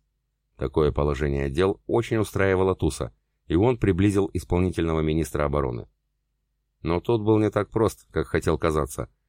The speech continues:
Понимал, какую серьезную игру затеял правитель.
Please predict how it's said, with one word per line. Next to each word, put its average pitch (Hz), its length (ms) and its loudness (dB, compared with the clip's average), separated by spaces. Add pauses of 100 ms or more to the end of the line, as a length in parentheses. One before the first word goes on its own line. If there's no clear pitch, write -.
(140)
Понимал, 92 460 2
какую 78 380 -2
серьезную 78 680 -2
игру 85 280 0
затеял 80 460 0
правитель. 71 500 -4